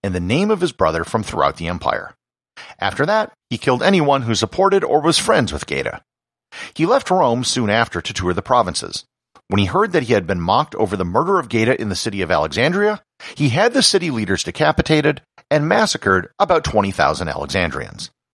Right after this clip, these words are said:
Caracalla was eventually murdered in southern Turkey while urinating on the side of the road by a Roman centurion who was upset about not getting a promotion. It would only take one year for the next entrant in the worst emperor contest to come forward,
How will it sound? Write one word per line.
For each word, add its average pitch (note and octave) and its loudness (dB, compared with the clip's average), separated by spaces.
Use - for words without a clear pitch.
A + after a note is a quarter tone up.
Caracalla D#3+ 2
was D3 0
eventually C3 0
murdered G2+ 0
in A2 -2
southern A2+ -2
Turkey E2+ -4
while E2 0
urinating E2 -2
on E2+ -2
the F#2 -2
side D2+ 0
of F2+ -6
the C3 2
road D2+ 0
by F2+ 2
a D#2+ 2
Roman D#3+ 2
centurion G2+ 0
who C3+ -4
was D#3+ 0
upset E2 2
about G2+ 0
not D#2+ 0
getting D2 -6
a C#2+ -4
promotion. - -2
It F#3 4
would A#3+ 4
only C#4 4
take G#3 2
one D3+ 0
year G#2 2
for - -6
the B2+ 4
next D#3+ 2
entrant E2 -2
in F2 -6
the F2 -6
worst G#2+ 0
emperor A2 4
contest D#2+ -2
to - -2
come F2+ -2
forward, D#2+ -2